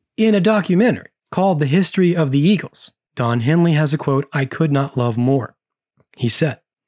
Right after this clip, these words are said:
"The hotel itself could be taken as a metaphor for not only the myth-making of Southern California,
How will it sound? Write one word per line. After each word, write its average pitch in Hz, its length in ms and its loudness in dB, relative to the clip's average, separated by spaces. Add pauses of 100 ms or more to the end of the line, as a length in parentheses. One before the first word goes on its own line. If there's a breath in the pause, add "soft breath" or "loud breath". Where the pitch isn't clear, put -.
(480 loud breath)
"The 120 60 -4
hotel 165 440 0
itself 151 480 -2
could 135 120 -2
be 117 120 -2
taken 139 360 -2
as 120 180 0
a 117 60 0
metaphor 147 600 0
for 135 140 -4
not 143 360 -2
only 165 380 2
the 113 120 -2
myth-making 135 680 0
of 104 100 -6
Southern 131 360 -2
California, 113 800 -4